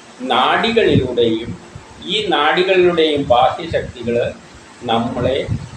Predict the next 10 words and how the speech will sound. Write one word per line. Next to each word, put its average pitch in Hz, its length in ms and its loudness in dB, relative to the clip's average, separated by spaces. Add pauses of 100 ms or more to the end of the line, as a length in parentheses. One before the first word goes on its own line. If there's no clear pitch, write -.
(180)
നിയന്ത്രിക്കുന്നുണ്ട്. 120 880 -2 (100)
അപ്പം 147 220 0
നമ്മളെ 151 320 2
കേന്ദ്രം 151 500 2 (1000)
ഈ 139 80 0 (120)
ത്രികോണങ്ങളിലെ 156 840 4
നാഡികളിൽ 160 680 2 (200)
ത്രികോണ 156 500 2 (140)
കേന്ദ്രങ്ങളുണ്ട്. 147 920 2 (2000)
ആ 120 100 0